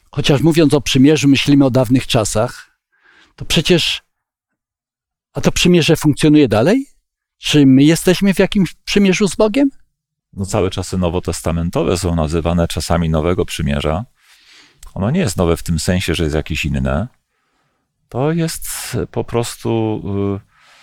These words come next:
Speaker 2: y, kolejnych ludzi Pan Bóg zaprosił
Speaker 1: Mhm.
Speaker 2: do wejścia, y, w tą samą relację,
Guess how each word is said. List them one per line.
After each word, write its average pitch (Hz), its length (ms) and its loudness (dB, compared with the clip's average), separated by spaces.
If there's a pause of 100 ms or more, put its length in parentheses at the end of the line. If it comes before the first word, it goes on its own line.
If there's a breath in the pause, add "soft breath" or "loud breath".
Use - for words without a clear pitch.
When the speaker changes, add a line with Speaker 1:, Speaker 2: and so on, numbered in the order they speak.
(360 soft breath)
Speaker 2:
y, - 80 -20
kolejnych 147 500 2
ludzi 110 380 -2
Pan 117 240 -2
Bóg 120 180 -4
zaprosił 120 760 -2 (520)
Speaker 1:
Mhm. 101 160 -4
Speaker 2:
do 113 400 2
wejścia, 110 840 0 (1040)
y, 98 40 -4
w - 120 -10
tą 117 160 2
samą 190 320 2
relację, 165 720 2